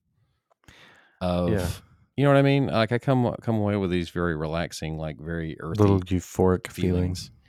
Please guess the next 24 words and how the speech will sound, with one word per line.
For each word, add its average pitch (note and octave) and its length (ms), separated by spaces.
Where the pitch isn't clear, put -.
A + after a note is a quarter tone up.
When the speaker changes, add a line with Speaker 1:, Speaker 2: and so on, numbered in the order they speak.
Speaker 2:
Yeah. - 80
Speaker 1:
Yeah, A3+ 340
out F#2+ 160
of D2+ 100
it. C#2+ 120
Even F#3+ 200
though F3+ 120
it C3 100
has C3 280
moments, G2 340
obviously, D#2 420
when D#2+ 160
you're, D2+ 220
you F2 100
know, D2+ 140
being D2+ 260
chased D#2 360
by D#2 100
a D2+ 80
giant, D#2+ 560
Speaker 2:
Yeah. F2 260
Speaker 1:
the E2 100
giant E2+ 340
Ikran, D#2+ 540